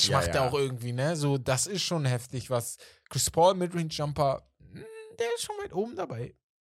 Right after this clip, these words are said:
Speaker 2: Muss ich schon sagen, muss ich schon sagen. Jetzt, Wes will jetzt gerade gucken.
Speaker 1: Ich muss gucken,
Speaker 2: Quote?
Speaker 1: ich muss gucken.
Speaker 2: Alle
Speaker 1: Ihr seht
Speaker 2: drei
Speaker 1: das
Speaker 2: jetzt,
Speaker 1: alle,
Speaker 2: oder
Speaker 1: auch
Speaker 2: wie?
Speaker 1: alle, weil wir mittlerweile bei Anchor sind.
Speaker 2: Ach ja, genau.
Speaker 1: Dann seht ihr das
Speaker 2: Den
Speaker 1: vielleicht.
Speaker 2: Podcast,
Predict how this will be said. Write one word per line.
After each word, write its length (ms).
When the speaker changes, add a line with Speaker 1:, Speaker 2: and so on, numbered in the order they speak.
Speaker 2:
Muss 260
ich 100
schon 180
sagen, 380
muss 220
ich 120
schon 200
sagen. 280
Jetzt, 320
Wes 360
will 100
jetzt 200
gerade 220
gucken. 440
Speaker 1:
Ich 120
muss 220
gucken, 240
Speaker 2:
Quote? 220
Speaker 1:
ich 60
muss 80
gucken. 340
Speaker 2:
Alle 160
Speaker 1:
Ihr 40
seht 120
Speaker 2:
drei 80
Speaker 1:
das 100
Speaker 2:
jetzt, 80
Speaker 1:
alle, 140
Speaker 2:
oder 100
Speaker 1:
auch 180
Speaker 2:
wie? 40
Speaker 1:
alle, 200
weil 180
wir 100
mittlerweile 480
bei 300
Anchor 320
sind. 460
Speaker 2:
Ach 140
ja, 160
genau. 220
Speaker 1:
Dann 100
seht 140
ihr 40
das 160
Speaker 2:
Den 100
Speaker 1:
vielleicht. 160
Speaker 2:
Podcast, 520